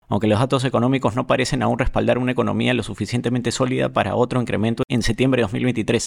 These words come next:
a pesar de lo sugerido por ambos emisores. Por su parte, el Banco Central de Inglaterra seguiría adelante con al menos dos subidas, presionado por un problema de inflación más persistente y después de haber sorprendido con un alza de cincuenta puntos básicos en julio de dos mil veintitrés.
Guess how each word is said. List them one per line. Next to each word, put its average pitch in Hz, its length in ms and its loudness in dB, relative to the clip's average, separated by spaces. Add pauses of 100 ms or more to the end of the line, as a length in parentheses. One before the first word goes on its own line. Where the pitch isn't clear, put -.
a 101 100 -4
pesar 123 260 2
de 127 60 4
lo 117 100 2
sugerido 117 480 2
por 107 140 -2
ambos 110 240 0
emisores. 98 440 -4 (100)
Por 113 120 0
su 113 120 -2
parte, 156 300 2 (180)
el 110 100 2
Banco 143 220 2
Central 139 360 2
de 147 80 0
Inglaterra 143 440 2
seguiría 120 460 2
adelante 139 340 2
con 120 120 2
al 107 100 2
menos 135 220 0
dos 143 140 0
subidas, 120 500 0
presionado 131 480 0
por 123 140 2
un 131 80 0
problema 127 320 0
de 139 80 0
inflación 120 380 0
más 131 120 0
persistente - 600 -4 (100)
y 110 100 2
después 117 260 2
de 131 60 2
haber 127 120 2
sorprendido 123 640 2
con 110 180 2
un 120 100 2
alza 127 240 0
de 113 80 -2
cincuenta 123 460 0
puntos 120 240 0
básicos 123 400 -2
en 110 100 -6
julio 117 280 2
de - 20 4
dos 98 100 0
mil 107 120 -2
veintitrés. 101 520 -4